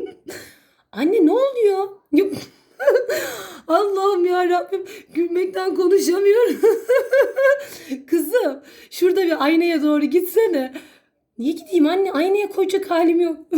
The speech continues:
<laughs> Poli, bir git git aynaya bak Poli. Gideyim, tamam, hadi bir bakayım.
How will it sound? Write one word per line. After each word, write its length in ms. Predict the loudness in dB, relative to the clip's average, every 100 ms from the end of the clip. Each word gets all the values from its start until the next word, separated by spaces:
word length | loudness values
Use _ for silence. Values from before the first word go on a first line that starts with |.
| 0 -2 -8
<laughs> 480 | -12 -20 -16 -4
Poli, 400 | 0 4 4 2 -4 -8 -4
bir 80 | 0
git 260 | 0 0
git 160 | -2 0
aynaya 440 | 2 2 2 2
bak 260 | 0 -2 -2
Poli. 440 | -2 0 -2 -6 _ _ _ -6
Gideyim, 380 | -2 2 2 2
tamam, 260 | 0 0
hadi 220 | 0 0
bir 100 | 0
bakayım. 520 | -2 -2 0 0 -2